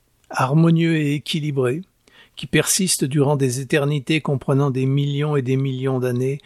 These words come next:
pourrait-il être simplement attribué à la propre force qui lui est inhérente,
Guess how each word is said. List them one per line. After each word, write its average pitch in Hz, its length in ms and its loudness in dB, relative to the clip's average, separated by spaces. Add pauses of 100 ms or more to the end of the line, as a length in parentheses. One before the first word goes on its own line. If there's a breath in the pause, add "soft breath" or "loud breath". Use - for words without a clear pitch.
(220 loud breath)
pourrait-il 180 640 0
être - 360 -8
simplement 151 760 0
attribué 131 720 0
à 143 100 -4
la 117 120 2
propre - 420 -2
force - 400 -2
qui - 180 -2
lui 139 180 2
est 143 160 0
inhérente, 135 600 4